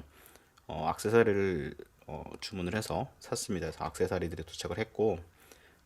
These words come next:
어, 액세서리들 한번 열어보고, 어, 장착을 해보려고,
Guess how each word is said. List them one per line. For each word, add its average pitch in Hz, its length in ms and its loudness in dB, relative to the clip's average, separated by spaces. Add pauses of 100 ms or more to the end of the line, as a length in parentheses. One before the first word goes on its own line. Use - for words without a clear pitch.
어, 82 100 -4
액세서리들 95 460 2
한번 85 340 0
열어보고, 85 600 -2 (440)
어, 78 100 -8
장착을 - 420 -6
해보려고, 113 540 4